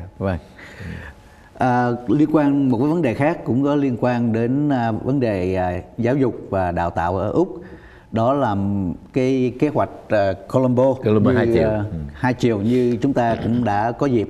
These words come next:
Speaker 1: nói trong cái chương trình Thời sự Úc Châu trước đây,
Speaker 2: Ừ.
Speaker 1: là liên quan đến cái việc chính phủ,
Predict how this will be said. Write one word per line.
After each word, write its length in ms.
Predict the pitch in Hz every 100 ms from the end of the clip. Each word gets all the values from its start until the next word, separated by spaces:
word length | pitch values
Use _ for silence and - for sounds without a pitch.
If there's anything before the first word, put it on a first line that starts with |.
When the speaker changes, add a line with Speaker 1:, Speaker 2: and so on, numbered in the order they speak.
| -
Speaker 1:
nói 640 | 110 110 110 127 143 135 131
trong 240 | 113 104
cái 300 | 110 117 120
chương 160 | 120 107
trình 260 | 107 95 87
Thời 120 | 92
sự 140 | 101
Úc 140 | 98 -
Châu 260 | 117 104 101
trước 240 | - 135
đây, 200 | 127 113 - -
Speaker 2:
Ừ. 340 | 90 80 76 101
Speaker 1:
là 420 | 110 104 98 95 - - - - -
liên 200 | 135 131
quan 260 | 123 120 117
đến 180 | 117 135
cái 140 | 156
việc 420 | 131 120 - - - - -
chính 160 | 165
phủ, 120 | 160